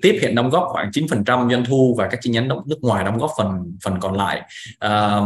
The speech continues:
về mảng xuất khẩu thì chúng tôi xuất khẩu thị trường chính là Trung Đông và Đông Nam Á. Đối với các, ờ, chi nhánh nước ngoài thì chúng tôi có hai nhà máy ở Campuchia và Hoa Kỳ và chúng tôi sở hữu một trăm phần trăm.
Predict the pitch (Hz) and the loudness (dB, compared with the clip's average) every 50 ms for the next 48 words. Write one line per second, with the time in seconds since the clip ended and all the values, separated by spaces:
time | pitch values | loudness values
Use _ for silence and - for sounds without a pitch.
0 | 104 101 110 113 113 107 104 117 - 180 - - - 92 113 120 120 120 135 143 | 2 2 2 2 2 2 0 -2 -4 -4 -4 -2 -2 0 0 0 -2 -4 -2 -2
1 | - 147 139 139 131 131 - - - 76 - - - _ - 127 120 - 107 101 | 0 2 2 2 2 0 -2 -4 -2 -2 -2 -4 -8 _ -4 -4 -2 0 0 0
2 | 92 95 127 127 175 208 196 147 123 107 95 98 127 131 127 127 131 127 127 123 | 0 2 2 2 2 2 0 0 0 -2 -2 -2 -2 0 2 2 2 2 2 0
3 | 117 110 107 98 92 92 92 104 113 123 131 120 123 120 117 120 143 180 202 - | 0 0 0 0 0 -2 -2 0 2 2 4 4 4 4 4 4 2 2 0 -2
4 | - - - - _ 120 127 139 160 151 190 180 180 - - 151 131 123 123 113 | -6 -12 -16 -4 _ 2 4 4 4 4 2 0 -4 -4 0 2 4 4 4 2
5 | - 127 131 135 160 170 - 131 117 107 101 95 - 104 98 101 123 135 131 139 | 2 2 2 2 2 2 2 2 2 2 2 2 0 0 -2 0 0 2 2 4
6 | 120 135 135 120 127 117 110 104 95 92 98 127 127 127 113 - 123 123 120 117 | 4 4 4 2 2 2 2 0 0 0 -2 -2 -2 -2 -2 0 2 2 2 2
7 | 120 - 127 131 123 120 117 101 104 101 98 95 95 - - 123 120 117 117 101 | 4 4 4 6 6 4 4 2 0 -2 -2 -2 -4 -4 -2 -2 0 2 2 2
8 | 95 92 92 104 123 127 127 113 - 123 107 101 95 131 120 107 - 123 113 117 | 2 0 -2 -4 0 0 0 2 2 0 0 0 0 -2 -2 -2 0 -2 -2 -2
9 | 113 98 92 117 120 117 117 113 | -2 -2 0 0 2 2 2 0